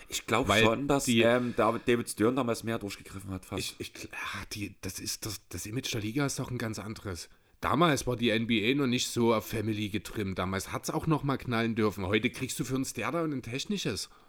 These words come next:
Speaker 2: Also sorry,
Speaker 1: Ja,
Speaker 2: also in diesem Kontext musst du, äh, davon ausgehen, dass ein Malice in the Palace wahrscheinlich eine Handvoll Spieler für ein Jahr nicht spielen.
Speaker 1: Ich glaub, ganz ehrlich,
Speaker 2: Also das wäre rein die logische Steigerung, das,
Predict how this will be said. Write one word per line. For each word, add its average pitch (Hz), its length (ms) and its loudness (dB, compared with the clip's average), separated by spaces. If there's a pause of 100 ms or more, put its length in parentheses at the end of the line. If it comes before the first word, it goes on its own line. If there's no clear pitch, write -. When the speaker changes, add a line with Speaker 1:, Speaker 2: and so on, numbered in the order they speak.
(600)
Speaker 2:
Also 117 220 0
sorry, 151 320 4
Speaker 1:
Ja, 110 80 4
Speaker 2:
also 110 180 2
in 110 140 4
diesem 156 300 2
Kontext 180 600 0 (280)
musst 143 320 4
du, 170 220 8
äh, 135 420 4
davon 127 260 2
ausgehen, 143 460 4
dass 120 120 2
ein 113 120 0
Malice 127 300 4
in 120 100 2
the 110 80 0
Palace 139 420 0
wahrscheinlich 131 420 -4
eine 110 80 -2
Handvoll 120 300 -2
Spieler 123 320 0
für 139 140 -4
ein 120 80 -2
Jahr 123 160 -2
nicht 135 140 -4
spielen. 170 360 -6 (640)
Speaker 1:
Ich - 240 -10
glaub, 98 540 2
ganz 101 260 -2
ehrlich, 104 460 -2 (340)
Speaker 2:
Also - 220 2
das 117 200 0
wäre 127 440 2
rein 127 560 0
die 127 140 -4
logische 139 580 2
Steigerung, 131 640 2
das, 110 180 -4